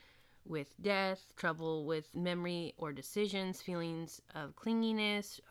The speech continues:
risk of heart attack, which is something we also talked about with anxiety because it sends your adrenaline through your body. So when you're sitting there doing nothing, it kinda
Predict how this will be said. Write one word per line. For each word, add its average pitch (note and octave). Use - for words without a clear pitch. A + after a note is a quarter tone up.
risk D#3
of C#3
heart F#3
attack, E3+
which D#3
is D3
something D#3
we D3
also D3+
talked D3
about D3
with D3+
anxiety D3
because D3
it F3
sends E3+
your E3
adrenaline D#3+
through D#3
your C#3+
body. C3+
So C3
when D3+
you're D3
sitting D3+
there C#3+
doing C#3+
nothing, D3+
it G2+
kinda C3+